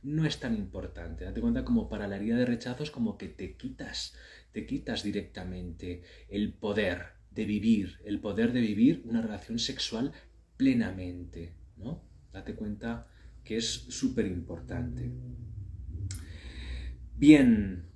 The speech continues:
habrá situaciones donde por curiosidad, por morbo, pues a lo mejor os apetece tener sexo a oscuras, ¿no? Pues bueno, no está mal. O sea, si al final el tener sexo a oscuras no es nada malo.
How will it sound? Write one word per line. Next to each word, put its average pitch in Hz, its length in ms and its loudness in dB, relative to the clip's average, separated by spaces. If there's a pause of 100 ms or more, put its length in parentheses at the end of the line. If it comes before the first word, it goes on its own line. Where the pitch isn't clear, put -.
habrá 120 260 4
situaciones 175 1040 6
donde 139 480 8
por 123 420 4
curiosidad, 120 840 6
por 110 220 6
morbo, 170 640 8
pues 127 160 -8
a 117 60 -4
lo 101 80 -4
mejor 98 280 -2
os 185 120 -4
apetece 113 400 0
tener 110 320 2
sexo - 720 -2
a - 100 -10
oscuras, 117 800 2
¿no? 202 300 -6 (240)
Pues 95 160 -6
bueno, 131 360 8
no 113 80 6
está 113 180 4
mal. 117 600 6
O 85 60 -16
sea, 95 340 -6
si - 240 -4
al 107 140 -2
final 123 380 2 (320)
el 117 140 0
tener 120 240 8
sexo 151 220 0
a 139 40 0
oscuras 160 520 2
no 139 140 4
es 117 100 6
nada 101 220 4
malo. 110 440 0